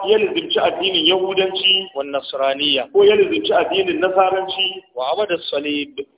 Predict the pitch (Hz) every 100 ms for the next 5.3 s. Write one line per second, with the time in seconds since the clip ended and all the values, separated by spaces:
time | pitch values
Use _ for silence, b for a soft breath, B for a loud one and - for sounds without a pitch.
0 | - 180 - 269 240 196 190 190 202 185
1 | 180 170 - 185 165 - - _ _ _
2 | _ _ _ _ _ _ - 127 131 139
3 | 170 208 190 - 160 - 147 151 143 123
4 | 117 _ - 180 165 165 233 240 208 170
5 | 160 180